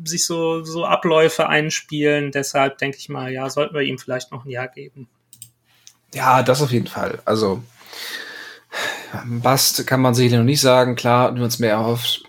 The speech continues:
Speaker 2: Aber jetzt, jetzt hat man ihn halt mit dem Team und muss versuchen, das Beste aus ihm rauszuholen. Und gerade wenn die, die Offense vielleicht auch mal ein bisschen mehr klickt und, ähm, insgesamt besser funktioniert,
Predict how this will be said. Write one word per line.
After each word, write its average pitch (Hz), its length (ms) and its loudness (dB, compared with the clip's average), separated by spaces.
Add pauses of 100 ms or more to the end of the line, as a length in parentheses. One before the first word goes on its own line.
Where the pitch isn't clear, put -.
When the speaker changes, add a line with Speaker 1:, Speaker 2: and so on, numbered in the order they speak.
(160)
Speaker 2:
Aber 110 640 2
jetzt, 117 460 -2
jetzt 117 180 -2
hat 117 140 0
man 110 120 -2
ihn 113 160 -2
halt 113 480 0
mit - 300 -10
dem - 140 -6
Team 127 320 -2
und 113 260 -6
muss 113 340 -2
versuchen, 123 300 -2
das 120 140 -2
Beste 123 200 2
aus 113 140 2
ihm 95 60 -6
rauszuholen. 123 640 2 (800)
Und 104 460 -4
gerade 110 300 4
wenn 113 140 2
die, 110 200 0
die 110 120 -2
Offense 113 280 -2
vielleicht 113 200 0
auch 110 60 0
mal 107 100 -2
ein 107 80 -4
bisschen 117 320 -4
mehr 110 320 0 (600)
klickt - 520 2
und, 131 420 0
ähm, 120 400 4
insgesamt 127 440 0
besser 120 200 0
funktioniert, 117 640 2